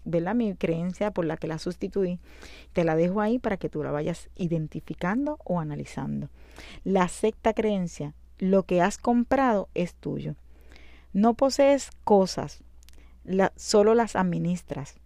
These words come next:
Y realmente esto pues también para mí fue así como que algunas de estas creencias, como te dije, para mí fueron un momento dado, a lo mejor rigieron mi vida, a lo mejor fueron esas creencias que yo tenía arraigadas desde muy pequeña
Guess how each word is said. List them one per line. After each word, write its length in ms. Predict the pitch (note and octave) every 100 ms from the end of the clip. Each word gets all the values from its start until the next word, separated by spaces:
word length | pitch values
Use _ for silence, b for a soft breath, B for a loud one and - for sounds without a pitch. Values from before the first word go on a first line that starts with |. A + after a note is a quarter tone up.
| -
Y 100 | F3+
realmente 880 | F#3 D#3+ F3 G3 F#3+ A3 G3+ F#3
esto 260 | F3+ - G3
pues 160 | F#3+
también 480 | - E3+ E3 D#3+ E3
para 240 | E3 F3 E3
mí 180 | E3
fue 460 | E3 - F3 E3 D#3+
así 220 | D3 -
como 260 | D#3+ D#3 C#3+
que 160 | -
algunas 320 | D#3+ G3 C#4 C#4+
de 60 |
estas 180 | C#4 B3+
creencias, 340 | A#3+ A3 A3+
como 200 | G#3 F#3
te 100 | F3
dije, 340 | F#3+ C4 C4 C#4 B B B B B -
para 180 | E3+ E3
mí 100 | F3
fueron 640 | G3+ G3 G3 G3 F#3 - - - - -
un 220 | F#3 F#3
momento 380 | F#3+ G#3 G#3+ G3+
dado, 520 | F#3+ G3 G3+ G3+ -
a 80 | E3+
lo 80 | E3
mejor 320 | E3 F#3 F#3
rigieron 380 | F#3 F3+ F#3 F3+
mi 120 | E3+
vida, 400 | G3 A3+ A#3 A#3+
a 140 | -
lo 80 | E3
mejor 480 | D3+ D#3+ F#3 F#3+ F#3+ B B B B -
fueron 560 | - F#3 F#3 G3 G3 -
esas 240 | F3+ - -
creencias 500 | G3 F3 F3+ F#3 F#3+
que 240 | - E3
yo 120 | E3
tenía 380 | E3 F3+ F3+ F#3
arraigadas 640 | F#3+ F3 D#3+ E3+ E3+ F#3 F3
desde 140 | D#3+
muy 160 | D#3+ E3
pequeña 640 | F#3+ E3+ E3+ F3 G3 A#3